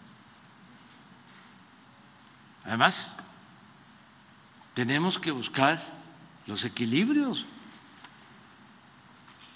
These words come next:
Es que es mucho dinero el que corre para la guerra sucia. Y no es Andrés Manuel. Yo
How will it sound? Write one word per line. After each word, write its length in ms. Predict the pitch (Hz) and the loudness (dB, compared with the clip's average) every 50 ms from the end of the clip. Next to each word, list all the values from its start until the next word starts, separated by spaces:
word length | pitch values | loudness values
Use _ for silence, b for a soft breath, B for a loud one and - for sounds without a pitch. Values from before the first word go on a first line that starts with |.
| - - - - | -20 -20 -16 -10
Es 140 | - 127 131 | -8 -6 0
que 120 | - - | 2 4
es 140 | 180 139 123 | 4 4 2
mucho 500 | 135 131 131 139 165 214 196 - 277 269 | 0 -2 2 2 2 2 4 4 2 4
dinero 480 | 254 214 165 151 151 151 170 214 254 254 | 4 2 2 2 2 2 0 0 0 -2
el 120 | 220 - | -4 -6
que 140 | - - 120 | -8 -10 -8
corre 460 | - - 139 139 135 147 180 220 269 - - - - - - - - - - - - - - - - - - - - - - - - - - - - - - - - - - - - - - - - - - - - - - - - - - - - - - - - - - | -4 0 0 0 0 0 -2 -4 -4 -6 -12 -18 -20 -20 -20 -20 -20 -20 -20 -20 -20 -20 -20 -20 -20 -20 -20 -20 -20 -20 -20 -20 -20 -20 -20 -20 -20 -20 -20 -20 -20 -20 -20 -20 -20 -20 -20 -20 -20 -20 -20 -20 -20 -20 -20 -20 -20 -20 -20 -20 -20 -20 -20 -20 -20 -14 -2
para 220 | - 120 117 113 117 | 0 2 2 4 4
la 140 | 117 110 | 2 2
guerra 380 | 110 110 135 160 170 180 170 143 | 2 2 0 2 2 2 2 2
sucia. 560 | 139 - 208 240 226 - 311 320 302 269 196 - - - - - - - - - - - - - - - - - - - - - - - - - - - - - - - - - - | 2 2 2 2 2 2 0 0 -2 -4 -8 -10 -12 -16 -20 -20 -20 -20 -20 -20 -20 -20 -20 -20 -20 -20 -20 -20 -20 -20 -20 -20 -20 -20 -20 -20 -20 -20 -20 -20 -20 -20 -20 -10 -2
Y 160 | 139 147 147 | 0 0 2
no 220 | 143 151 170 196 | 4 4 4 6
es 260 | 214 233 240 226 - - | 6 6 4 4 2 2
Andrés 360 | 196 180 170 160 156 147 139 | 2 0 2 0 0 0 2
Manuel. 540 | 147 147 147 160 170 202 226 247 262 269 269 - - - - - - - - - - - - - - - - - - - - - - - - - - - - - - - - - - - - - - - - 107 | 0 0 2 2 4 4 4 4 4 2 0 -4 -10 -14 -16 -18 -20 -20 -20 -20 -20 -20 -20 -20 -20 -20 -20 -20 -20 -20 -20 -20 -20 -20 -20 -20 -20 -20 -20 -20 -20 -20 -20 -20 -20 -20 -20 -20 -20 -18 -12 -8
Yo 200 | 123 175 226 | -4 -2 -2